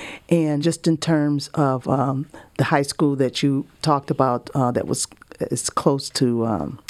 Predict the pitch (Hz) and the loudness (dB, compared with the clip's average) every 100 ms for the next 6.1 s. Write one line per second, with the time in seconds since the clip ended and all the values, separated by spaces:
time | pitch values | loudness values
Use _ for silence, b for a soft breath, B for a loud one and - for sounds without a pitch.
0 | - 139 - 202 190 143 117 123 B B | -2 -2 0 0 2 0 -2 -4 B B
1 | B B B B 185 170 196 190 170 156 | B B B B 2 2 0 0 0 2
2 | 147 131 - - 202 196 - 135 123 127 | 0 -2 -2 0 0 0 0 0 0 -2
3 | 120 - - - 123 - 190 226 151 - | -4 -10 -8 -2 0 2 0 0 -4 -2
4 | 135 131 131 - 156 131 123 135 139 135 | 0 0 0 0 0 2 2 2 2 0
5 | 156 143 - - b b - 151 127 - | 0 0 -4 -16 b b 0 0 0 -2
6 | 123 | -2